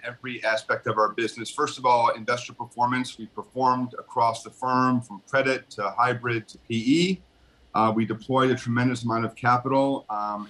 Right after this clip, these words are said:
and certainly from all those metrics, investors do well, and we provide solutions for a variety of businesses. So the business is,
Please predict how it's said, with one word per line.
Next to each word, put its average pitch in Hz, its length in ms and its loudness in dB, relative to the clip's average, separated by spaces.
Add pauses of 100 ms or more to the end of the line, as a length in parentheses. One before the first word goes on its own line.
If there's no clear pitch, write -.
and 107 160 -10
certainly 117 460 0
from 110 220 -6
all 120 240 2
those 123 240 0
metrics, 123 480 0
investors 110 480 -4
do 117 120 2
well, 120 420 4
and 104 180 -4 (420)
we 127 80 4
provide 113 440 4
solutions 120 460 0
for 107 180 -2
a 104 40 -2
variety 107 400 2
of 107 100 -4
businesses. 104 500 -8
So 110 380 4 (300)
the 123 100 2
business 156 420 4
is, 127 200 2